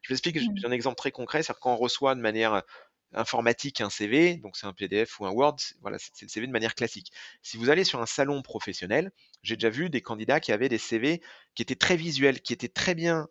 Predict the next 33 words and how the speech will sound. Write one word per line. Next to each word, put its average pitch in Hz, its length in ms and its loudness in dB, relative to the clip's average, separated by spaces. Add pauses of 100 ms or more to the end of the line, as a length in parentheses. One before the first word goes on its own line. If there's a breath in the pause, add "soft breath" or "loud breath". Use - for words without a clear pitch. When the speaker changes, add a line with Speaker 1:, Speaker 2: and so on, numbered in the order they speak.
Speaker 1:
à, 107 240 -2
à - 20 4
remettre 131 440 0
en 113 60 -2
main 107 140 0
propre, - 400 -2 (380)
mais 117 280 -4
qui, 123 220 -12
si - 340 -8
on 147 60 0
recevait 147 360 2
en 135 100 0
fichier, - 440 0
euh, 113 120 4
Word, 131 380 4 (520)
seraient 127 460 2
illisibles 147 500 -6
et 131 40 6
incompréhensibles. 131 520 -4
Ça - 140 -4
fait 151 100 0
par 131 140 0
exemple 120 240 0
des 113 80 -2
petits - 200 -10
livrets, 120 300 -2
Speaker 2:
Hmm. 214 120 -2
Speaker 1:
vous 104 80 -4
voyez, 104 120 -4
c'est 107 180 -4
des 101 100 -12
petits - 180 -16
dépliants. 123 500 2